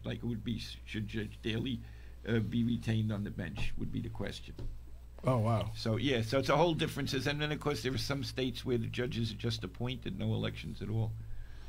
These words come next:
Speaker 1: You know,
Speaker 2: Mm, mm.
Speaker 1: even some city court judges in different cities in the state are appointed. White Plains, for example, is appointed by the Common Council.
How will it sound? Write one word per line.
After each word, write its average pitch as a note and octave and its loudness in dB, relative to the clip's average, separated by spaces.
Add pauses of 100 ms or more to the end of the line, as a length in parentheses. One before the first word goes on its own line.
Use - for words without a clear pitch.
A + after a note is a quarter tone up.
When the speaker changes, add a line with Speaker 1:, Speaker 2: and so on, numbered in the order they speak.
(240)
Speaker 1:
You A2 -4
know, C3 6
Speaker 2:
Mm, A2+ 6
mm. B2 4
Speaker 1:
even F#3 4
some F3 2
city E3+ 2
court D#3+ 2
judges D3 2
in C#3 -2
different C#3 -2
cities C#3 0
in B2+ -2 (140)
the C3+ 0
state D3+ 0 (400)
are B2 2
appointed. B2+ -2
White A#2 0
Plains, C3 -2
for A2+ -2
example, A2 -2
is - 2
appointed A2 0
by G2+ 0
the G#2+ 0
Common A2 0
Council. - -4